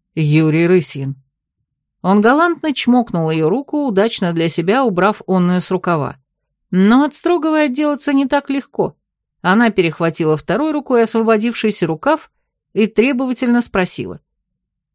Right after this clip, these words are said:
«Юрий, вы согласны на условия Лизы?» Что он отвечал, я уже не слышала, потому что Тамара потянула меня в сторону, и мы ловко укрылись за стеной ближайшего дома.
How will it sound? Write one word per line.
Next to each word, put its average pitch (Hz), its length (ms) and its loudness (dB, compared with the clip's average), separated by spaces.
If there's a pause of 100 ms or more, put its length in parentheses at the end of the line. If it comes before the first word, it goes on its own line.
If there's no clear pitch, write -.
(160)
«Юрий, 180 640 0 (540)
вы 170 240 2
согласны 190 720 2
на 226 160 6
условия 180 500 4
Лизы?» 160 460 0 (880)
Что - 420 0
он 294 120 4
отвечал, 262 460 2
я 220 220 2
уже 208 180 2
не 185 100 2
слышала, 131 480 -6
потому 202 360 0
что 220 180 -2
Тамара 254 380 0
потянула 165 480 -2
меня 151 240 -2
в - 60 -12
сторону, 294 500 -2 (240)
и 202 120 2
мы 214 160 4
ловко 294 380 2
укрылись 269 500 -2
за 220 120 0
стеной 202 340 0
ближайшего 180 640 0
дома. 135 360 -4